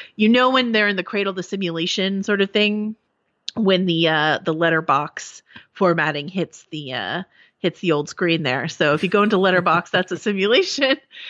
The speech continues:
So he remembers Dolores building him and stuff like that. So he's just having those, like, Arnold Bernard memories.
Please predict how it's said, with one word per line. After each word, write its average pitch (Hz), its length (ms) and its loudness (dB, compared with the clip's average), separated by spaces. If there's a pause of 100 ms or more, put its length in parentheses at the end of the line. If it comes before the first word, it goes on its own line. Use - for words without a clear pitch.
(140)
So 233 200 2
he 285 140 4
remembers 254 460 2
Dolores 214 420 -2
building 175 360 -4
him 160 200 -6
and 156 120 -12
stuff - 140 -12
like - 140 -8
that. - 180 -6
So 247 60 2
he's 320 180 4
just 330 160 2
having 220 280 2
those, 190 180 -2
like, 175 180 -2
Arnold 165 380 -4
Bernard 160 380 0
memories. 147 720 -4